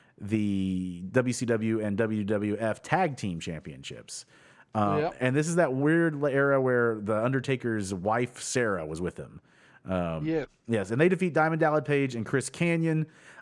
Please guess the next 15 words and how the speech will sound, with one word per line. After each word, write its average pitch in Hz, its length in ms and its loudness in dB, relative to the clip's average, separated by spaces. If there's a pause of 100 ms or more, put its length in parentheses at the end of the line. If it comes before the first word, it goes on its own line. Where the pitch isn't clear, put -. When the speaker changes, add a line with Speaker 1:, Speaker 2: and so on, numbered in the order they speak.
Speaker 1:
Uh, 127 160 4
this 165 140 2
is 180 80 -2
that 180 140 2
storyline 147 640 2
where 120 100 2
D 135 160 0
D 135 160 2
P 127 300 0
had 110 160 -4
been 104 240 -2
stalking 120 680 0
The 107 120 0
Undertaker's 107 500 -2
wife, 101 540 -2